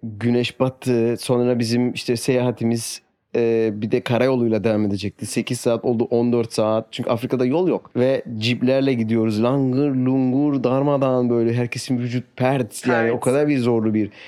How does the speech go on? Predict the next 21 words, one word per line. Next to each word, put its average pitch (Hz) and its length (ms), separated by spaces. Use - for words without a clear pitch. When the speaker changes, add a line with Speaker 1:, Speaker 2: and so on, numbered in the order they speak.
Speaker 1:
yol 117 240
var 180 240
ki. 104 260
Sekiz 147 460
saat 139 340
öyle, 135 280
on 131 220
dört 127 140
saatte 120 300
araba 120 340
yolculuğuyla 104 640
öyle. 113 440
Artık - 320
herkesin 113 360
piller 110 360
bitmiş. 151 500
Ondan 135 240
sonra 151 420
otelimize 143 460
geldik. 131 540
Bwindi, 151 760